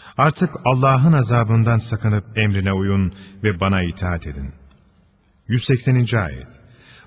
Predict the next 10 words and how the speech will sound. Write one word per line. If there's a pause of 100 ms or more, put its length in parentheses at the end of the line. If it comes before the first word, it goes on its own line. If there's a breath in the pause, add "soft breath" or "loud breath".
"Buna
karşı
sizden
bir
ücret
de
istemiyorum. (420 loud breath)
Benim
mükafatımı
vermek,